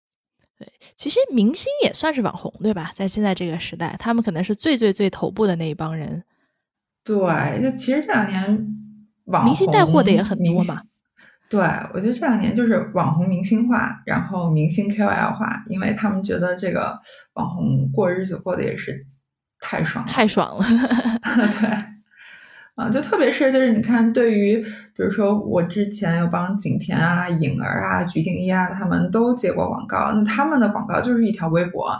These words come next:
Speaker 2: 那这条微博的价格对他们来说，他们完全不用参加任何线下路演，面儿都不用露，编几个微信就发出去了。我觉得这事儿对他们来说，这钱挣的真是比原来太容易了。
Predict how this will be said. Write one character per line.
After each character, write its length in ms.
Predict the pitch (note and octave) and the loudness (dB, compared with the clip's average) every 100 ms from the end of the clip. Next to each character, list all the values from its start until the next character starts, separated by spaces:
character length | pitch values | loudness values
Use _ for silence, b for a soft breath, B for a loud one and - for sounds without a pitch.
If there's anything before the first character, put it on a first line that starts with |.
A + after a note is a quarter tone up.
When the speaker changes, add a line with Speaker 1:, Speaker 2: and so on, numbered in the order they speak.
| B B B | B B B
Speaker 2:
那 80 | - | -4
这 140 | G#3+ | 0
条 160 | G#3 E3 | 2 2
微 120 | G3 G#3+ | 2 2
博 180 | G#3 | 0
的 80 | - | -4
价 220 | - G3 | -4 -4
格 160 | - F#2 | -4 -4
对 120 | F3+ | -4
他 140 | F3 F3+ | -2 -4
们 80 | |
来 160 | F3 - | -2 -4
说， 260 | - E3+ E3 | -4 -4 -4
他 140 | G#3 | -6
们 220 | F#3 E3+ | -4 -2
完 160 | E3 E3+ | -2 -2
全 180 | F#3+ E3+ | -2 -2
不 60 | |
用 120 | F3+ | -2
参 160 | F3+ F#3+ | -6 -6
加 200 | F#3+ F3+ | -2 -2
任 200 | F#3+ F#3 | -2 -4
何 100 | F3+ | -4
线 240 | E3+ - E3+ | -8 -8 -8
下 140 | F3+ | -4
路 160 | E3+ D#3+ | 0 0
演， 180 | - - - B B B | 0 -6 -12 B B B
面 160 | C#4+ | 0
儿 80 | G#3+ | 2
都 100 | F3 | 2
不 140 | E3 | 2
用 160 | D#3 D#3+ | 0 2
露， 100 | E3 - - - | 2 0 -4 -4
编 200 | F#3+ G3 | -4 -4
几 140 | G3+ | -6
个 140 | F3 F3 | -2 0
微 180 | F3+ | 0
信 220 | G#3 G3+ F3 | -2 -4 -2
就 120 | E3+ | -2
发 220 | G3 F3 E3+ | -2 -4 -4
出 80 | E3+ | -8
去 220 | - E3+ | -8 -6
了。 340 | - - - b b _ | -4 -4 -8 b b _
我 20 | |
觉 80 | - | -8
得 20 | |
这 140 | E3 A3 | -2 -2
事 100 | A3 | 0
儿 60 | |
对 100 | G#3+ | 0
他 160 | G#3 G#3+ | 2 2
们 140 | G#3 | 2
来 80 | G3+ | 0
说， 180 | G#3 G3 | -2 -2
这 140 | G3 | -2
钱 240 | F#3+ - F3 | -4 -4 -2
挣 160 | G3 | -2
的 140 | F3 F3+ | -2 -6
真 260 | - F#3 | -4 -2
是 420 | F#3 F#3 E3+ - - | -2 0 -2 -2 -6
比 80 | D#3 | -4
原 120 | E3 | -2
来 160 | F3+ F#3 | -2 -4
太 200 | - G#2 | -2 -2
容 200 | - - | -2 -8
易 100 | - | -16
了。 200 | - | -18